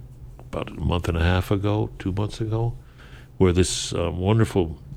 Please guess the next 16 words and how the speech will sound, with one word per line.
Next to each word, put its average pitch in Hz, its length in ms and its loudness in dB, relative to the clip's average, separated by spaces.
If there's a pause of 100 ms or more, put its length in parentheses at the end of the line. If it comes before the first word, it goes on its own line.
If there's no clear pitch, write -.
(1300)
piano 98 360 4
player 73 640 0
who's, 76 420 -2 (440)
you - 160 -8
know, 76 140 0
acclaimed 85 580 2
as 73 220 -2
the 76 180 0
thirty-year-old 76 960 4 (500)
genius 76 480 -2
of 69 340 -8 (240)
Western 73 520 0
piano 73 400 -2
playing. 71 320 -2
He's 76 240 0
the 73 180 -2